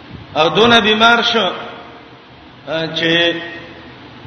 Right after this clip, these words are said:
صحابه باندې لاس اړولی و، جومات ته راوته، "ورجلاه تخطان علی الارض"،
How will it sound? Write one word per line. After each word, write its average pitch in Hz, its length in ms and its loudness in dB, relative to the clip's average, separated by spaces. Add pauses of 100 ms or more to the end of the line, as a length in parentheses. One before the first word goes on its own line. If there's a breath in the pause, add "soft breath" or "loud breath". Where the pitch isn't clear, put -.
(340)
صحابه 202 500 4
باندې 208 300 0
لاس 208 420 -2
اړولی 208 440 0
و، 196 80 -4 (160)
جومات 202 340 -6
ته 196 100 -2
راوته، 170 600 -2 (960)
"ورجلاه 196 880 2
تخطان 190 560 0
علی 175 240 0
الارض"، 180 380 -2